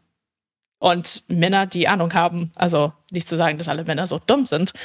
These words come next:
aber manchmal ist das schwerer, weil das, ihr seid so, ähm, im Sport so aufgewachsen, dass ihr gar nicht kommunizieren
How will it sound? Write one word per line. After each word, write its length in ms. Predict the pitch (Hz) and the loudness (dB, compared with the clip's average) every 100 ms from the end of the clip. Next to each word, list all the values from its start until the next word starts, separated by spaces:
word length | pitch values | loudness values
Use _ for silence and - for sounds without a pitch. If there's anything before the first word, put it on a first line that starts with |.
| - - | -18 -2
aber 380 | - 180 175 170 - | 2 4 2 0 0
manchmal 440 | 180 202 - 165 | 2 2 4 2
ist 140 | 170 | 2
das 180 | 196 180 | 0 2
schwerer, 420 | - 247 226 202 | 4 4 4 4
weil 120 | 190 185 | 2 2
das, 480 | 190 - - - - - | 0 -2 -4 -8 -8 -2
ihr 180 | 170 | -2
seid 280 | 180 165 170 | 0 0 -2
so, 400 | 165 180 175 180 - - - _ _ | -2 0 2 0 -6 -20 -20 _ _
ähm, 360 | 160 160 165 185 - _ _ _ _ _ _ _ _ - | -4 -2 0 -2 -6 _ _ _ _ _ _ _ _ 0
im 120 | 202 | 0
Sport 300 | - 185 - | 2 2 4
so 100 | 214 | 4
aufgewachsen, 600 | 170 190 180 160 - 190 | 4 2 2 0 2 -2
dass 120 | 185 | 0
ihr 140 | 170 | 0
gar 180 | 180 214 | 2 2
nicht 200 | 240 196 | 2 0
kommunizieren 840 | 170 156 165 175 - 160 156 165 | -4 -2 0 0 0 0 0 -4